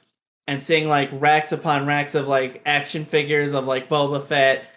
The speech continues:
and Luke Skywalker and Darth Vader and X-Wings and Millennium Falcons, I was like, "This stuff is so cool."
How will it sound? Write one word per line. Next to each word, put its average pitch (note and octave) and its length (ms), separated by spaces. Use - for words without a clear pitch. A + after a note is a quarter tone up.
and B2+ 200
Luke C#3 160
Skywalker C#3 680
and B2+ 80
Darth C#3 300
Vader C#3 380
and C3+ 120
X-Wings C#3+ 640
and B2 300
Millennium C#3 360
Falcons, C#3 440
I D3 80
was C#3+ 100
like, B2+ 260
"This D#3+ 240
stuff D3+ 360
is B2 120
so D3 640
cool." D#3 640